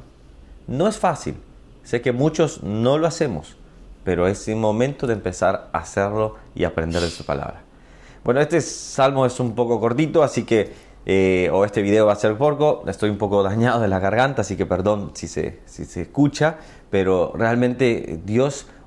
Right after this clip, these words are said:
obra en nuestras vidas y que Dios bendiga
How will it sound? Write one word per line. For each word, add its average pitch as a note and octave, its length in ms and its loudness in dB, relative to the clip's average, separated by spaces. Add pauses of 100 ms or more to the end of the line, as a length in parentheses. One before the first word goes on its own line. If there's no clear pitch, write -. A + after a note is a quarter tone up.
(120)
obra D3 280 4
en C3+ 80 0
nuestras G2+ 360 0
vidas D#2 380 -4 (240)
y F2 80 -10
que F#2+ 160 -2
Dios A#2+ 420 0 (300)
bendiga A#2+ 600 0